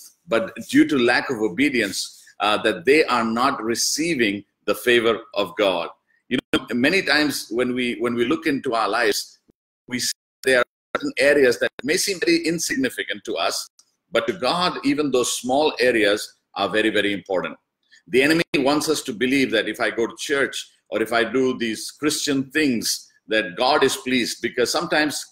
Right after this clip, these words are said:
Christian traditions and Christian things that we do in our life, uh, we think that those things, when we do it, God is pleased because everyone is doing it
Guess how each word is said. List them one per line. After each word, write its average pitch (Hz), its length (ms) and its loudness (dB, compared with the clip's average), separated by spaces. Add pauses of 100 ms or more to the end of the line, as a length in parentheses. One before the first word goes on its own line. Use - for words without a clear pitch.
(100)
Christian 160 340 -4
traditions 123 600 -4
and 104 140 -4
Christian 147 380 -6
things 135 420 -2 (260)
that 113 340 -2
we 127 460 0
do 175 160 4
in 156 120 2
our 123 160 4
life, 113 380 2 (280)
uh, 107 360 0
we 156 120 0
think 165 300 -2
that 123 160 2
those 165 240 4
things, 165 280 -2
when 135 140 -2
we 117 200 -6
do 190 180 4
it, 135 140 4 (240)
God 156 240 0
is 156 160 0
pleased - 400 -4
because 120 300 -4
everyone 175 360 2
is 151 140 0
doing 147 300 0
it 143 100 2